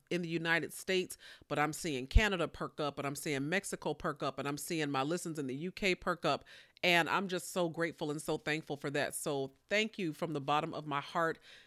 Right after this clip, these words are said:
As I always say, and I will continue to say, there is no algorithm between your fingertips and your friends. So if you find value in this podcast, please continue to share it. If you know that it can help people, especially at a time now where people are very stressed out,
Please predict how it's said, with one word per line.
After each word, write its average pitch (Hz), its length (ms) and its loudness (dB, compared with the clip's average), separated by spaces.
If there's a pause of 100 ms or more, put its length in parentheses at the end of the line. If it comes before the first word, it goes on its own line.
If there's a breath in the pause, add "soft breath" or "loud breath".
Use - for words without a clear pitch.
(120 loud breath)
As 165 140 0
I 147 100 4
always 175 460 2
say, 151 200 0
and 147 80 0
I 147 60 2
will 147 120 0
continue 156 520 -6
to 135 80 -2
say, 104 340 -2
there 151 240 -2
is 147 200 -2
no 156 460 0
algorithm 147 580 0
between 135 380 -4
your 139 160 -2
fingertips 156 720 -4
and 127 180 -2
your 135 120 -2
friends. 120 520 -4 (280 loud breath)
So 143 360 0
if 139 220 -2
you 185 160 -4
find 165 340 0
value 151 400 2
in 147 160 -2
this 147 160 -2
podcast, 156 680 0
please 220 360 -2
continue 170 520 -4
to 151 120 -6
share 147 320 0
it. 127 80 -2
If - 160 -8
you 156 80 -4
know 175 180 -2
that 170 140 -4
it 156 120 -2
can 147 100 -8
help - 300 -2
people, 185 460 0 (300 loud breath)
especially 254 500 0
at 185 120 4
a 165 40 0
time 175 360 2
now 160 160 2
where 151 140 0
people 180 360 -4
are 147 140 2
very 151 380 0
stressed - 440 -2
out, 123 320 2